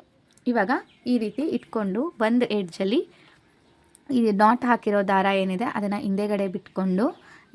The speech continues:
ಇವಾಗ ಇಲ್ಲಿಂದ ಸೂಜಿನ ಇನ್ಸರ್ಟ್ ಮಾಡ್ಕೊಳ್ಳೋಣ. ಇನ್ಸರ್ಟ್ ಮಾಡಿಕೊಂಡು ನೋಡಿ, ನಾನು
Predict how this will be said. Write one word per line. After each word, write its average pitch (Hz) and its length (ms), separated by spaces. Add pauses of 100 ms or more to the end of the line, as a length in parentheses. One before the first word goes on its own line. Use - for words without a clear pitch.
ಇವಾಗ 208 260 (420)
ಇಲ್ಲಿಂದ 196 360 (340)
ಸೂಜಿನ 220 360 (160)
ಇನ್ಸರ್ಟ್ 214 500
ಮಾಡ್ಕೊಳ್ಳೋಣ. 185 480 (1080)
ಇನ್ಸರ್ಟ್ 233 480
ಮಾಡಿಕೊಂಡು 185 440 (100)
ನೋಡಿ, 208 240
ನಾನು 202 140